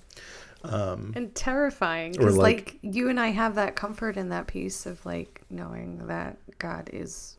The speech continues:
Speaker 2: with us. But they didn't.
Speaker 1: But they just had each other.
Speaker 2: Yeah.
Speaker 1: Yeah. And they
Speaker 2: And
Speaker 1: were
Speaker 2: I'm sorry,
Speaker 1: both
Speaker 2: honey,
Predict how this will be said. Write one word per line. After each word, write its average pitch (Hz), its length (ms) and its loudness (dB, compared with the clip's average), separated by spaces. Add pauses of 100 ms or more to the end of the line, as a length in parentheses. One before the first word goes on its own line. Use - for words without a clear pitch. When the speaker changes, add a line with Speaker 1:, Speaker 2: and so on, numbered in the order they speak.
Speaker 2:
with 165 220 -6
us. - 480 -8 (1200)
But 233 220 -14
they 233 180 -6
didn't. 196 380 -6
Speaker 1:
But - 140 4
they 107 100 8
just 95 180 4
had 98 140 4
each 87 200 2
other. 95 140 -6 (140)
Speaker 2:
Yeah. 311 380 -4 (240)
Speaker 1:
Yeah. 113 400 8 (720)
And 110 140 8
they 107 80 12
Speaker 2:
And 98 100 12
Speaker 1:
were 101 60 12
Speaker 2:
I'm - 40 12
sorry, 285 320 12
Speaker 1:
both 254 140 8
Speaker 2:
honey, 247 180 10